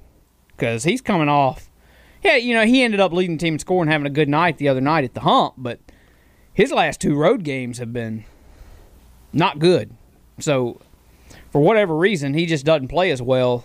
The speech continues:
away from the Hump. So, if he's out there chunking balls in the stands and being sloppy with it and, and another five, six turnover kinda night for him, I mean, you're, you're,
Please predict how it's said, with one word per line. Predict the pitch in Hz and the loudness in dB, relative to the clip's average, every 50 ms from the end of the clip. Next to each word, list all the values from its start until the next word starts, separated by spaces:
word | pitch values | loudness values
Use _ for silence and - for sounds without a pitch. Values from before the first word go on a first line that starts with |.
| - - | -8 -8
away | - 123 127 135 139 135 | -4 0 2 2 2 0
from | - 135 120 | -2 -6 -8
the | 110 110 | -6 -4
Hump. | 131 151 143 110 - - - | -2 -2 -2 -2 -4 -8 -10
So, | - 123 117 113 - - - - - - - - | -6 -4 -4 -4 -6 -10 -18 -20 -20 -20 -10 -6
if | 139 131 139 | -4 -2 -2
he's | 214 254 247 | -2 0 0
out | 233 175 151 - | 0 0 0 -2
there | 160 151 147 139 123 - - - _ - 151 | -2 -2 -2 -2 -4 -8 -14 -20 _ -8 -4
chunking | - 185 170 139 156 147 | -2 -2 -2 -2 -2 0
balls | 143 151 156 156 151 147 127 | 2 4 4 4 4 2 0
in | 139 135 | -4 -6
the | 123 | -6
stands | - - - 160 170 175 160 156 151 147 147 143 123 | -4 -2 0 0 0 0 0 0 0 -2 -2 -4 -4
and | 123 113 117 120 - _ _ _ _ - - - - - - - - - - - | -6 -10 -10 -12 -14 _ _ _ _ -20 -20 -20 -20 -20 -20 -20 -20 -20 -8 -4
being | 147 156 160 156 139 | 0 2 2 2 0
sloppy | - - 151 156 170 - 151 135 | 0 0 0 0 0 0 -2 -2
with | 131 139 139 135 143 | -2 -2 -2 -2 -2
it | 139 127 | -4 -4
and, | 120 123 120 117 92 | -6 -10 -10 -8 -6
and | 120 123 123 117 - - - - - 117 101 - - - - - - | -4 -4 -4 -6 -8 -14 -20 -20 -16 -16 -16 -16 -18 -20 -20 -14 -6
another | - 135 151 151 147 139 | -2 0 0 2 0 -2
five, | 123 - 170 156 165 156 143 - | -2 -2 0 0 0 -2 -4 -4
six | - 175 165 - - | -4 -4 -4 -4 -4
turnover | - 175 160 160 156 151 143 139 123 | -2 0 2 4 4 2 2 0 -2
kinda | 165 147 135 123 | -2 -2 -2 -2
night | 127 139 165 185 175 - | 0 0 0 0 0 -2
for | - 131 120 | -8 -10 -8
him, | 120 123 123 120 123 123 127 - - - _ _ _ _ _ _ _ _ _ _ _ _ - - - - _ - - - - | -6 -4 -4 -4 -4 -6 -8 -10 -18 -20 _ _ _ _ _ _ _ _ _ _ _ _ -20 -20 -20 -20 _ -20 -20 -12 -8
I | - | -4
mean, | 104 101 101 98 101 110 - | -4 -2 -2 -2 -2 -4 -4
you're, | 90 127 139 160 | -2 0 0 0
you're, | 156 160 175 180 165 | 2 2 2 2 0